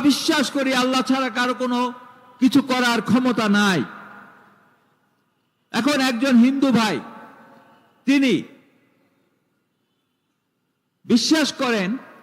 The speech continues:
যে সাপে, সাপ তাদের কাছে দেবতা, মনসা দেবতা। সাপ আসতে তারা সাপকে দুধ খেতে দেয় এবং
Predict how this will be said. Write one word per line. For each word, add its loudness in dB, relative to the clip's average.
যে 2
সাপে, 0
সাপ 0
তাদের -2
কাছে -2
দেবতা, -4
মনসা 0
দেবতা। -6
সাপ 0
আসতে -4
তারা -2
সাপকে -4
দুধ 0
খেতে -4
দেয় -4
এবং -2